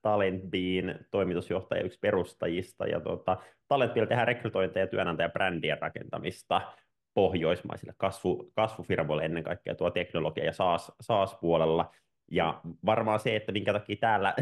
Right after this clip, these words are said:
<laughs> täällä tänään mukana jutteleen A I-aiheesta, niin me on, me on oikeastaan koko Talentbeen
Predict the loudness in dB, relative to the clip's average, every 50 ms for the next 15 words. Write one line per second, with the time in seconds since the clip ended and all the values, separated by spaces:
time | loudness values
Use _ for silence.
0 | -2 0 -2 -2 -2 -4 -4 0 0 0 0 0 -2 -2 -2 -2 0 -2 -2 -2
1 | -4 -6 -4 -4 -2 -2 -2 -4 -4 -4 -4 -4 -4 -2 -2 0 2 2 0 0
2 | 2 2 4 4 4 4 2 2 0 0 0 -2 -2 -4 -4 -6 -6 -6 -4 -2
3 | 0 0 2 0 0 -2 -6 _ _ _ _ _ _ _ _ _ -4 0 0 0
4 | 0 0 -2 -2 -2 -4 -4 -4 -2 -2 0 0 2 2 0 0 -2 -4 -4 -2
5 | -2 -4 -4